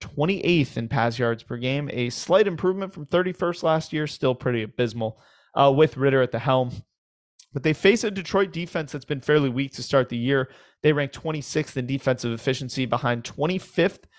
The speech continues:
in series conversion rate allowed and twenty-seventh in red zone touchdown percentage allowed. Um, while they are ninth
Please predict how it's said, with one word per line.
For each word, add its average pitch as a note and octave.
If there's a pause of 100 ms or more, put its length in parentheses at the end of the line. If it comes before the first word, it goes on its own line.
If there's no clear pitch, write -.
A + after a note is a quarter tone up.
(380)
in D#3
series D#3+
conversion D3+
rate D#3
allowed D3+
and B2
twenty-seventh C#3 (260)
in C3+
red C3+
zone B2
touchdown C#3
percentage B2
allowed. A#2 (480)
Um, B2
while B2+
they C3
are C3+
ninth D3+